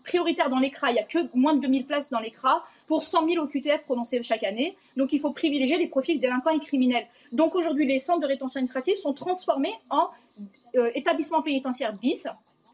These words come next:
avec des personnes extrêmement dangereuses et extrêmement bien informées, notamment par des associations qui bénéficient de subventions publiques et qui, du coup, parviennent à trouver tous les moyens et les recours jusqu'au plus, euh, sale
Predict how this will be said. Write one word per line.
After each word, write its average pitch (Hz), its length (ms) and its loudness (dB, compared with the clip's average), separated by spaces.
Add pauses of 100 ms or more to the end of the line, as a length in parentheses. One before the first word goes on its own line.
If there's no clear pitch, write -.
(120)
avec 233 180 0
des 247 80 0
personnes 240 360 -2
extrêmement 269 460 -2 (160)
dangereuses 247 680 0 (360)
et 269 300 2
extrêmement 302 460 0
bien 269 320 2 (100)
informées, 320 340 0
notamment 269 360 0
par 269 120 -4
des 226 200 -2
associations 285 440 -4
qui 262 140 -8
bénéficient 254 400 2
de - 60 -12
subventions 240 360 -4
publiques 349 420 0 (220)
et 269 100 2
qui, 285 120 2
du 262 140 2
coup, 415 100 4 (140)
parviennent 330 300 2
à 269 60 2
trouver 254 280 -6
tous 427 160 0
les 339 100 2
moyens 285 340 0 (120)
et 349 100 2
les 311 80 0
recours 294 400 -4
jusqu'au 294 340 -4
plus, 240 300 -4 (220)
euh, 202 160 0
sale 233 560 0